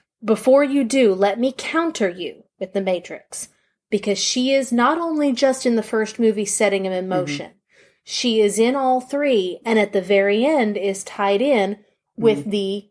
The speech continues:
Speaker 1: typical white male who represents
Speaker 2: Yes.
Speaker 1: the machine.
Speaker 2: Well
Speaker 1: They work together and in harmony.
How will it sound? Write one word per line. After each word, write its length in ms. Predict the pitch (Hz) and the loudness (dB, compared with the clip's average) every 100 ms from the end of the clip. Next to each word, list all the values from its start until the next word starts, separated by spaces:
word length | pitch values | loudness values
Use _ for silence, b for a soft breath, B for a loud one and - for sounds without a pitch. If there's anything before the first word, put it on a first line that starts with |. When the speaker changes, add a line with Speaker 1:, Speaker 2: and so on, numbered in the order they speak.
| _ - | _ 0
Speaker 1:
typical 480 | 226 220 214 202 196 | 0 2 2 2 4
white 280 | 208 202 202 | 2 2 0
male 260 | 190 180 | 0 0
who 140 | 180 208 | 0 -2
represents 540 | 202 156 190 185 180 | -2 -2 -2 -2 -4
Speaker 2:
Yes. 40 | - | -4
Speaker 1:
the 80 | 185 | -8
machine. 560 | 170 - 202 - - | -6 -4 -4 -6 -14
Speaker 2:
Well 140 | 208 - _ | -14 -14 _
Speaker 1:
They 200 | 202 226 | 0 2
work 320 | 240 214 208 - | 2 0 -2 -4
together 480 | 240 208 202 202 | -2 0 0 0
and 160 | 190 180 | -4 -8
in 120 | 175 | -10
harmony. 720 | 175 - 320 285 180 131 - | -14 -8 -4 -2 -4 -8 -20